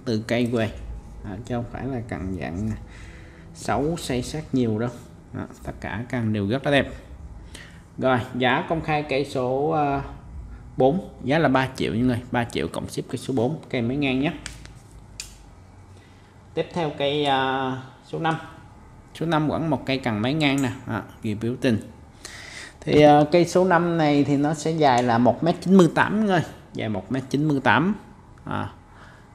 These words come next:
một cây máy ngang kỳ biểu. Ừ. Và cái này độ cứng sẽ là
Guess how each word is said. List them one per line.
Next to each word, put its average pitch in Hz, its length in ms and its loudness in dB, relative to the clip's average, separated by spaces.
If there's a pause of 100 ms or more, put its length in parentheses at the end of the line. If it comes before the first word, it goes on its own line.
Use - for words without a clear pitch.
một - 140 -8
cây 113 140 2
máy 117 180 2
ngang 135 320 4
kỳ 120 100 -2
biểu. 117 300 6 (1900)
Ừ. 113 60 -6 (520)
Và 113 260 4
cái 135 200 2
này 135 120 4
độ 113 120 4
cứng 120 240 0
sẽ 139 180 0
là 107 440 2